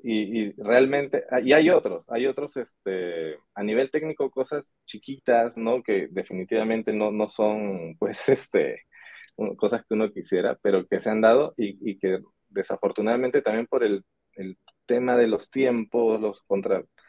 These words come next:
eh, los problemas que hemos tenido durante el rodaje, pues, eran escenas que nos hubiese encantado volver a grabar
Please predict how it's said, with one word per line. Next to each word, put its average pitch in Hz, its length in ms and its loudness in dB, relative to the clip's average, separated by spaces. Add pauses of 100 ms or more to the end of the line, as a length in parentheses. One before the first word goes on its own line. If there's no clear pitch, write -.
(380)
eh, 92 340 0
los 92 140 -4
problemas 107 440 2
que - 80 0
hemos 120 200 -4
tenido 98 280 0
durante 95 300 2
el 85 60 -6
rodaje, 87 380 -2
pues, 95 260 -4
eran 107 260 0
escenas 104 360 -4
que 123 100 -2
nos 98 260 -2
hubiese 92 240 -4
encantado 98 400 0
volver 95 260 2
a 101 60 6
grabar 87 440 0